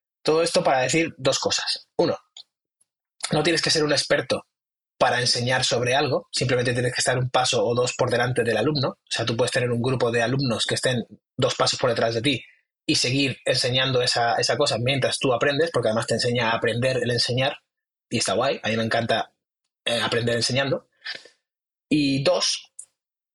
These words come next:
lo que hacemos constantemente está creando unos circuitos neuronales en nuestra cabeza y yo usé en la clase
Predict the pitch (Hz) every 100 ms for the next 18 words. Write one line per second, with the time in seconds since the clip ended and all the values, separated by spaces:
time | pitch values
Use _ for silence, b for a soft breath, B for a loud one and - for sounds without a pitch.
0 | - 143 156 160 151 175 165 127 - -
1 | 135 131 151 151 147 160 143 165 226 _
2 | - 123 139 - 143 135 143 135 - 117
3 | 135 131 - 131 123 147 139 131 135 131
4 | 127 135 135 123 123 123 131 123 131 131
5 | 143 - - 139 131 147 151 151 147 139
6 | 151 143 139 165